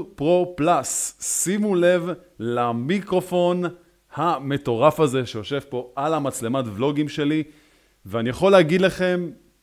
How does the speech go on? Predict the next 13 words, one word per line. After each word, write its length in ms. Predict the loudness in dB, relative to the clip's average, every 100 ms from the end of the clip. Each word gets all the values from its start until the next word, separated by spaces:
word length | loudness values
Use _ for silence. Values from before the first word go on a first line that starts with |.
| _ 0
על 160 | 4
ההתחלה, 460 | 4 2 0 2 0 -6 _ _
האם 320 | -8 -4 -2
זה 120 | 0
המיקרופון 440 | 0 -2 -6 -6 -8
הטוב 360 | -6 -2 0
ביותר 280 | -2 -4 -4
שאני 180 | -6 -10
יכול 140 | -10
לצלם 280 | -6 -6 -6
איתו 180 | -6 -6
ליוטיוב, 640 | -4 -2 -2 -2 -6 -6 -12 _ _ _
לרשת, 760 | -12 -8 -4 -2 0 0 -2 -4